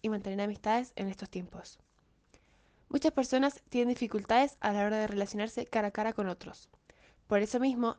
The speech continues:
es que las amistades a través de las plataformas virtuales han ganado tanta popularidad. Así, por medio de una cámara se superan miedos, vergüenzas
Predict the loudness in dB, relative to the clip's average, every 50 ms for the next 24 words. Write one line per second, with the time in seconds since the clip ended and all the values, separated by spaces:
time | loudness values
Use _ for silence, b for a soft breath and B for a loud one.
0 | _ -10 -10 -4 0 0 2 2 2 0 -2 -2 -2 -2 0 0 0 0 0 0
1 | 0 2 0 0 -2 -2 -6 -8 -8 -4 -2 -2 0 2 2 2 0 2 2 4
2 | 4 4 2 0 -4 _ -4 -2 0 0 0 0 0 2 2 2 0 0 -2 -4
3 | -2 -2 -2 -2 -2 -2 -2 -2 -2 -2 -4 -4 -6 -6 -10 -14 _ _ _ _
4 | _ _ _ _ _ _ _ _ _ _ _ -20 B B B B B B B B
5 | B -4 -4 -2 0 0 0 0 -2 B B B B B 0 2 2 4 4 4
6 | 2 2 0 0 2 2 4 4 4 2 0 -2 -4 -8 -10 -10 -2 0 2 2
7 | 2 2 0 0 0 2 2 2 2 2 2 0 -2 -4 -8 -16 -18 -4 -2 0
8 | 2 4 4 4 4 2 2 0 -2 -2 -2 -8